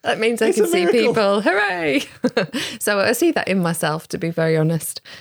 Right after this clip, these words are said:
Speaker 1: Um, but I, I guess that is the thing that I love about the Lord, is he's always moving us forward. He's
Speaker 2: Right.
Speaker 1: always, you know, he's not, um, criticising and,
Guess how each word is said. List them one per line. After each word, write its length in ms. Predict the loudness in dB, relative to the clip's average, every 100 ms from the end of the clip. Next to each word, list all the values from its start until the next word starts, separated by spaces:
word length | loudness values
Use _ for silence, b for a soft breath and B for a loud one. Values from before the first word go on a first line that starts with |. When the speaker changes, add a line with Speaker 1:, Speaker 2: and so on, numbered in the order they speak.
| B B -6
Speaker 1:
Um, 480 | -2 0 0 0 -4 -12 _ _
but 120 | -2
I, 120 | -2 -2
I 80 | -2
guess 240 | -2 -2
that 160 | -4 -2
is 120 | -2
the 100 | -2
thing 500 | -2 -2 -4 -8 _ _
that 120 | -6 -4
I 60 |
love 220 | -2 -2 -2
about 220 | -4 -6
the 100 | -4
Lord, 180 | -4 -2
is 120 | 0
he's 180 | 0 0
always 520 | 0 2 2 0 -2
moving 360 | -4 -4 -4 -4
us 160 | -6 -6
forward. 480 | -6 -6 -8 -10
He's 140 | -6 -4
Speaker 2:
Right. 40 | -2
Speaker 1:
always, 560 | -2 -2 -2 -2 -2 -6 b b b _ -2
you 80 |
know, 140 | 0 2
he's 180 | 0 0
not, 460 | 0 -2 -4 -4
um, 320 | -2 -2 -2 -4
criticising 1200 | -4 -2 -2 -4 -4 -4 -4 -6 -6 -4 -4 -4
and, 300 | -4 -6